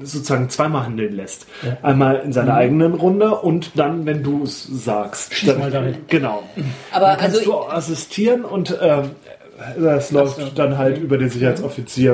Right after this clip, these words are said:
Speaker 1: über seine Schusswaffenfertigkeit.
Speaker 3: Okay. Mhm.
Speaker 1: Du hältst gerade wahrscheinlich einen Vortrag über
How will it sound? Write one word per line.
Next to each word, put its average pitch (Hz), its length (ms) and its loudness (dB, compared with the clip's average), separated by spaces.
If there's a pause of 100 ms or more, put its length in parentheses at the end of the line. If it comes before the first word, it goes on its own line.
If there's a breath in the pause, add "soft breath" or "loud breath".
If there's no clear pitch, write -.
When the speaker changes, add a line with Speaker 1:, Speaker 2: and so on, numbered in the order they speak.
Speaker 1:
über - 220 -2
seine 113 240 0
Schusswaffenfertigkeit. 123 1120 -2 (200)
Speaker 3:
Okay. 160 60 0
Mhm. 185 320 0 (880 loud breath)
Speaker 1:
Du 170 160 4
hältst 175 180 0
gerade 143 260 2
wahrscheinlich 139 320 -8
einen 139 120 -10
Vortrag 143 500 -2
über 127 400 -2